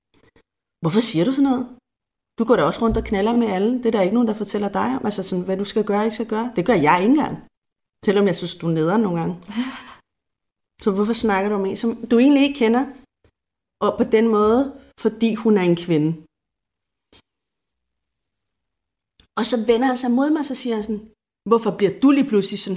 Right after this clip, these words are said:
Speaker 1: her? For en uge siden, så ville du have bare grint af det." Og hvor det slog mig sådan, Nej, så jeg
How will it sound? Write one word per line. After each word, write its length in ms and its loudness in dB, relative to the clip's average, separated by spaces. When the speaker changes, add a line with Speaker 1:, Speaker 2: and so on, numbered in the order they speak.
Speaker 1:
her? 120 -4
For 80 4
en 120 6
uge 140 2
siden, 220 0
så 260 0
ville 240 -4
du 60 2
have 120 -2
bare 240 -2
grint 220 4
af 140 0
det." 120 -4
Og 140 0
hvor 120 0
det 120 0
slog 340 0
mig 120 0
sådan, 300 -6
Nej, 460 2
så 240 -6
jeg 220 -4